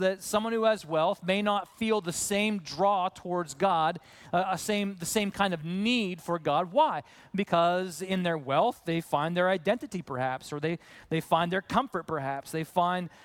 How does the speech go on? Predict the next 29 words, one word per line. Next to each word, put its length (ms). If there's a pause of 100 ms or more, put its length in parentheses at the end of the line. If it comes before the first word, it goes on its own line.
(160)
uh, 260
that 300
everything 440
that 100
they 160
need 320
has 140
been 160
satisfied 1300
through 140
their 180
wealth. 360
Why, 280 (180)
why 460
do 100
I 140
need 160
God? 500 (1300)
He's 80
just 100
making 220
an 60
observation 640
that 140
that 200
can 160
create 320
a 60
challenge, 1040